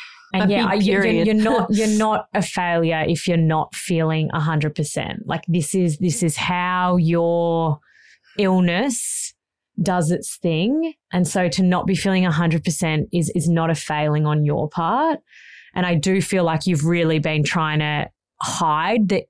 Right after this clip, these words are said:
Speaker 1: y-, you're fine. And I, and I guess this is a funny <laughs> story because we laughed at it,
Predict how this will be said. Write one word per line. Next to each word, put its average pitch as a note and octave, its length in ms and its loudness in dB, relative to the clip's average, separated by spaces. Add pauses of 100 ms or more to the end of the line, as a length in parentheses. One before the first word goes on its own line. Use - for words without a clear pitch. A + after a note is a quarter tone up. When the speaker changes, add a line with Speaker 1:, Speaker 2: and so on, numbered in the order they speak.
Speaker 1:
y-, F3+ 180 0
you're F3 220 2
fine. F3+ 680 0
And F#3 140 2
I, F3 100 -2
and F#3+ 100 0
I F#3 80 0
guess F3+ 200 0
this F#3+ 160 0
is G#3 140 0
a F3 40 2
funny E3+ 320 0
<laughs> - 140 -4
story F#3 380 2
because E3 340 0
we F#3+ 140 2
laughed E3 420 0
at F#3+ 100 2
it, F3 160 0